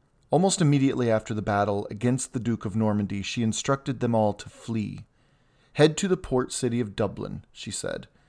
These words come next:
The House of Godwin, of which she instantly became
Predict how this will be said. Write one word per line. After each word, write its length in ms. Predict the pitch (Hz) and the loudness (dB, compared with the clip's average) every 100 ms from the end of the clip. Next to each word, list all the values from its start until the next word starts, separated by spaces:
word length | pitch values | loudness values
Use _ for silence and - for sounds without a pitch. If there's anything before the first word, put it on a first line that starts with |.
| _ _ _ - | _ _ _ -4
The 100 | 107 | 2
House 260 | 120 113 | 2 2
of 120 | 117 101 | 0 4
Godwin, 420 | 110 107 104 98 | 6 6 2 -4
of 100 | 101 | -2
which 140 | 113 | -2
she 300 | - 123 120 | -2 -4 -2
instantly 480 | - 147 - 120 143 | 0 2 2 -2 0
became 520 | 131 123 123 113 113 | 0 2 0 0 -2